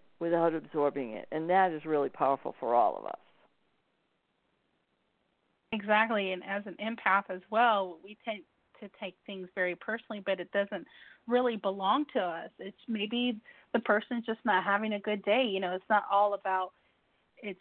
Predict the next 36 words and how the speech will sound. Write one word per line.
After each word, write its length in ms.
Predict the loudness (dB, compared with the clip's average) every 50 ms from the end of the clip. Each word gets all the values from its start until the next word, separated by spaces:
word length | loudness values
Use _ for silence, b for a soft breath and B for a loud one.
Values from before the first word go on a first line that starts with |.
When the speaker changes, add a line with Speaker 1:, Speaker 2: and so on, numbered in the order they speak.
| -4 -2
Speaker 2:
us 200 | 0 0 0 -2 -2
or 120 | -8 -8 -8 -6
for 160 | -4 0 0 0
us 100 | 0 -2 -6 -14
to 80 | -14 -8 -6
take 200 | -6 -6 -4 -2
care 220 | 2 4 4 4
of 60 | 4
that. 260 | 2 0 0 0 0 -4 B B B B B B B B B B
I 140 | 0 2 4
al-, 180 | 4 4 4 0 _ -20 -20 -18 -6 -4
also 380 | -2 -2 -2 -4 -8 -10 -10 -10 -8
have, 380 | -6 -6 -4 -4 -6 -8 -10 -14 -16 -14
um, 340 | -10 -8 -8 -8 -8 -10 -14 _ _ -18 -14
a, 120 | -14 -14 -14 -16 _ _ _ _ _ _ _ -14 -10
a, 340 | -10 -8 -8 -8 -10 -12 -10 -8
uh, 120 | -8 -8 -2 2
affirmation 720 | 4 4 4 2 -4 -10 -10 -10 -12 -12 -12 -12 -12 -8
that 120 | -8 -4 -2
I 100 | -2 -4
do 220 | -4 -6 -10 -10 -10 _ 2
say 340 | 4 4 4 4 2 0 B B B B B B B B B B B B
is 220 | 0 0 0 0 2 4
that, 320 | 4 6 6 4 2 0 _ _ _ _ _ _ _ _ _ _ _ _ _ _ _ -20 _ _ -4
um, 480 | 0 2 4 4 2 0 -2 -10 -14 _ _ _ _ _ _ _ _ _ _ _ _ _ _ -20 _ _ -2
it 160 | 0 2 2 2
is 180 | 2 2 2
okay 380 | 2 0 0 0 -2 0 0 0
not 220 | 0 0 -2 -2 -4 -8
to 80 | -6
manage 400 | -4 -2 -2 -2 -2 -2 -4 -6 -6 -6
everything 480 | -6 -4 -4 -6 -8 -8 -8 -8 -8 -2
all 200 | 2 2 2 2
the 120 | 2 -2 -8 -4 0
time, 380 | 2 2 2 2 -2 -6 -12 -12 B B B B B B B B -2
and, 500 | 2 4 6 6 6 4 2 0 -4